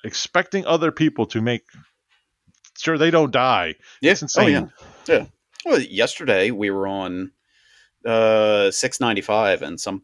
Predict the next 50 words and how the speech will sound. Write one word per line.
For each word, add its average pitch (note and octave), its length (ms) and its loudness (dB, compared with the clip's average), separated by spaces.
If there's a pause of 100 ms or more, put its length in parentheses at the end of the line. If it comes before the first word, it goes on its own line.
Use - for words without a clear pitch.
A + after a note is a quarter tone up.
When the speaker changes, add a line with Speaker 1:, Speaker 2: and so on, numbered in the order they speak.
Speaker 2:
I - 80 -18
can't E2 200 -6
remember D2+ 160 -6
what F#2 180 -6
road F#2+ 160 -2
it D#2+ 80 -4
was, F2+ 260 -2
was F2 140 -12
merging F2+ 400 -6
onto G#2+ 400 -4
it. F2+ 160 -4 (480)
And A#2 120 -2
this B2+ 120 -2
person A#2+ 540 -2 (100)
just - 300 0 (400)
comes D3 340 0
in, C3+ 200 4
slingshots C3+ 880 0
across - 540 -2 (120)
four B2 240 4
lanes A#2+ 300 4
of A#2+ 60 -6
traffic, A#2 680 2
and G2+ 160 -4
then F#2 320 -6 (100)
go, A#2 220 2 (120)
guns B2 300 2
it A#2+ 120 -2
in G#2+ 140 -4
the F#2+ 60 -8
shoulder. G2 460 -2 (460)
Speaker 1:
Oh, G#2+ 160 0
yeah. E2 260 -2 (140)
Speaker 2:
It's F2+ 160 -6
Speaker 1:
That's - 0 -
Speaker 2:
like, - 100 -8
Speaker 1:
those - 100 0
Speaker 2:
"Oh, C#4+ 140 2
Speaker 1:
are, - 40 2
Speaker 2:
okay. G3+ 240 -4 (220)
Yeah, G3 120 -10 (100)
yeah, F3+ 80 -2
Speaker 1:
those - 0 -
are C#3+ 120 -4
good F#3 120 -2
Speaker 2:
that's - 140 -14
Speaker 1:
people. D2+ 220 -16
Speaker 2:
smart." - 340 -6 (580)
Speaker 1:
Yeah, D#2+ 180 -12
Speaker 2:
Yeah. C#3 80 -16